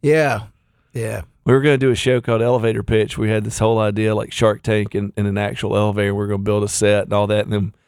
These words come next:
Speaker 2: about a seven-second Google later, like,
Speaker 1: The
Speaker 2: oh.
Speaker 1: exact show,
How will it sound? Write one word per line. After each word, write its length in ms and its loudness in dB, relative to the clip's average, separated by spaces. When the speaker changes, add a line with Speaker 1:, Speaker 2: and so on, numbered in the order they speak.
Speaker 2:
about 280 2
a 180 0
seven-second 800 0
Google 300 2
later, 300 4
like, 200 0
Speaker 1:
The 140 6
Speaker 2:
oh. 120 4
Speaker 1:
exact 680 0
show, 520 2